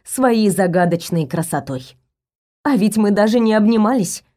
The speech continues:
"Я не хочу, чтобы моя Нария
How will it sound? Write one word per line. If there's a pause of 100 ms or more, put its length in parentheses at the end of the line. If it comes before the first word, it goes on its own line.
(800)
"Я
не
хочу,
чтобы
моя (640)
Нария